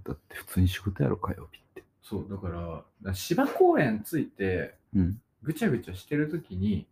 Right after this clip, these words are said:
Speaker 1: うん。
Speaker 2: その、人が多-、多いとちょっとね、なんか、
Speaker 1: え？
Speaker 2: いや、スペース欲しいやん。
Speaker 1: あー、スペースが欲しい。我々の？
Speaker 2: うん。フットダウンやりたいよね、久しぶりに。
Speaker 1: あー。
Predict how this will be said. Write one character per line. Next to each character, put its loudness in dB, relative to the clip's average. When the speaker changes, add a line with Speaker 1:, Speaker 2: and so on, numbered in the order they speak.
Speaker 1:
う 6
ん。 2
Speaker 2:
そ -6
の、 -6
人 -4
が 0
多-、 0
多 -2
い -2
と -12
ち -16
ょ -10
っ -18
と -20
ね、 -14
な -8
ん -12
か、 -18
Speaker 1:
え？ 6
Speaker 2:
い -4
や、 -8
ス -12
ペ -2
ー -2
ス -6
欲 -2
し -6
い -6
や 8
ん。 12
Speaker 1:
あ 12
ー、 10
ス 2
ペ 12
ー 12
ス 4
が 8
欲 2
し 0
い。 6
我 12
々 12
の？ 4
Speaker 2:
う -12
ん。 -10
フ -18
ッ -14
ト 2
ダ 0
ウ 2
ン 0
や 0
り -4
た -6
い -4
よ -8
ね、 -16
久 -8
し -6
ぶ 10
り 12
に。 10
Speaker 1:
あ 4
ー。 -4